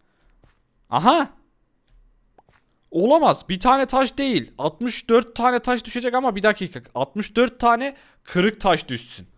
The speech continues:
Aynen, altmış dört tane kırık taş düşerse daha güzel olur arkadaşlar. Bu sayede istediğimiz her şeyi elde edebiliyoruz.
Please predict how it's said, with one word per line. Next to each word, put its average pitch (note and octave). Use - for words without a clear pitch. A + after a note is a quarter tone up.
Aynen, C3
altmış C#3
dört D#3+
tane E3
kırık D#3
taş D#3+
düşerse E3
daha C3
güzel C#3
olur C3+
arkadaşlar. B2
Bu C3+
sayede D3
istediğimiz C#3+
her D3
şeyi C#3+
elde A#2+
edebiliyoruz. A#2